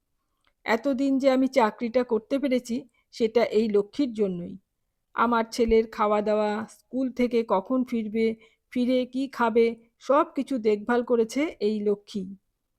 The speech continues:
পরে অবশ্য আমার শাশুড়ি বলেছিলেন, "এই লক্ষ্মীই হলো তোমার সংসারের লক্ষ্মী, তাই লক্ষ্মীর যেন কোনো অমর্যাদা না হয়।"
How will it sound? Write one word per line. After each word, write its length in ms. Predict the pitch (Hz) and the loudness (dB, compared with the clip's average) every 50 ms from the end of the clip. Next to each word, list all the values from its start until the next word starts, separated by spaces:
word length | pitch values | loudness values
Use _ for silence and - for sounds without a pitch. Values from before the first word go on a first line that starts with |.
| _ _ _ _ _ | _ _ _ _ _
পরে 300 | - 240 247 247 302 311 | 2 2 4 4 6 4
অবশ্য 560 | 320 320 302 330 311 - - 311 294 285 285 285 - - | 4 4 2 0 -2 -2 -2 0 0 0 0 -2 -6 -2
আমার 260 | - 233 240 247 247 | 0 0 2 0 -2
শাশুড়ি 400 | 247 - 247 226 226 277 269 311 | -2 -2 -4 -4 -2 -2 -2 0
বলেছিলেন, 560 | 285 311 294 285 285 285 269 247 254 254 254 247 - - _ _ _ _ | 0 2 2 2 0 0 0 0 0 0 -2 -4 -10 -16 _ _ _ _
"এই 220 | - 220 240 247 | 0 2 2 2
লক্ষ্মীই 540 | 226 226 226 226 226 - - 277 302 311 311 | 2 2 0 0 -2 -4 -2 2 2 2 2
হলো 240 | 254 254 247 247 233 | 2 2 2 2 2
তোমার 300 | 233 233 220 220 220 220 | 2 0 0 0 -2 -4
সংসারের 680 | - - 226 208 208 220 - 226 220 254 302 330 294 | -4 -4 -4 -4 -4 -4 -4 -2 0 0 0 0 0
লক্ষ্মী, 460 | 277 233 226 226 226 - - 214 208 208 - _ _ _ _ _ _ _ _ _ _ | 0 0 0 0 -2 -10 -18 -18 -18 -18 -18 _ _ _ _ _ _ _ _ _ _
তাই 240 | - 208 202 208 214 | -2 0 0 0 2
লক্ষ্মীর 480 | 208 220 226 226 - - - 302 233 | 0 0 -2 -2 -2 -2 -2 -2 2
যেন 260 | 226 277 269 269 262 | 2 2 2 2 0
কোনো 260 | 254 - 240 226 247 285 | 0 0 0 0 0 0
অমর্যাদা 720 | 320 - 202 226 226 233 233 226 208 247 233 220 247 277 | -2 -2 -2 -2 0 0 0 0 2 0 0 0 -2 -2
না 180 | 302 277 226 220 | -2 -2 -2 -2
হয়।" 280 | 185 208 185 - 202 | -2 -4 -6 -8 -10